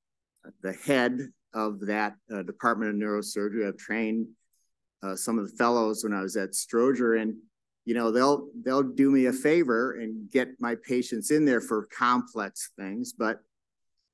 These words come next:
but, and so that's, you know, that's helpful, obviously, for me to break down some of these barriers. But when it comes to, um, Aetna and, and Cigna and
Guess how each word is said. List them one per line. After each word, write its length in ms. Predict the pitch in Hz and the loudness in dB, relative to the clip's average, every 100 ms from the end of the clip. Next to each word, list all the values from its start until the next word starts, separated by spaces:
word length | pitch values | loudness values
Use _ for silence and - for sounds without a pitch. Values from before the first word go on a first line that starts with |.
| _ _ | _ _
but, 200 | 120 113 - _ _ _ 101 _ - _ | 2 2 -4 _ _ _ -20 _ -20 _
and 160 | 110 110 | -6 0
so 240 | - 120 | 2 4
that's, 480 | 117 127 139 - - | 4 4 2 0 0
you 80 | 123 | 2
know, 140 | 113 | 2
that's 260 | 107 123 120 | 2 2 -2
helpful, 580 | - 135 131 - 110 110 | 0 0 0 -4 -2 -2
obviously, 600 | 107 113 110 101 - 113 | 0 0 0 -2 -2 -4
for 180 | 104 110 | -6 -4
me 200 | 101 107 | 0 2
to 280 | 107 104 101 - _ _ _ _ _ | 2 0 -2 -8 _ _ _ _ _
break 260 | - 117 117 | 2 2 4
down 280 | 123 120 131 | 4 4 4
some 260 | 127 117 | 2 2
of 60 | 113 | 2
these 200 | 107 95 | -2 -2
barriers. 840 | - 120 147 143 110 107 120 - - | 2 2 4 2 2 0 -2 -6 -8
But 220 | - 117 - _ _ _ _ _ _ _ _ _ _ | -2 -2 -4 _ _ _ _ _ _ _ _ _ _
when 140 | 113 | 2
it 140 | 117 110 | 2 2
comes 400 | 143 143 139 - - | 2 4 4 0 2
to, 400 | 131 123 117 120 | 4 4 2 -2
um, 440 | 110 110 104 98 87 _ _ _ _ - | -4 -2 -2 -4 -6 _ _ _ _ -4
Aetna 680 | 131 131 139 135 135 131 - | -2 2 2 4 2 2 -2
and, 300 | 107 101 98 98 _ - | -4 -6 -8 -12 _ -14
and 320 | 98 90 95 | -10 -8 -6
Cigna 1040 | - - 143 135 139 131 127 127 123 95 | -2 2 4 6 4 6 4 2 0 -4
and 480 | 101 101 95 95 90 | -8 -8 -6 -8 -10